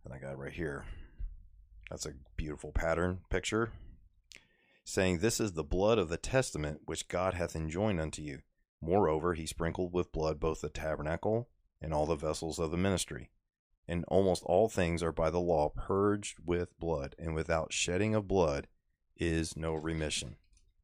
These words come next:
It was therefore necessary that the patterns,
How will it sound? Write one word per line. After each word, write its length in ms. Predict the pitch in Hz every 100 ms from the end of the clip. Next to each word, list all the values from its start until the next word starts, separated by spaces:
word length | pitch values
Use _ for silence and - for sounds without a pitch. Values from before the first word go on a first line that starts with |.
| _ _ _ _ _ - - _ _ _ _ _ _ _ _
It 140 | 95 101
was 200 | 90 78
therefore 360 | 117 - 101
necessary 760 | 92 101 131 85 - 80 76 76
that 180 | 82 -
the 100 | 78
patterns, 960 | - - - - 147 82 67 64 -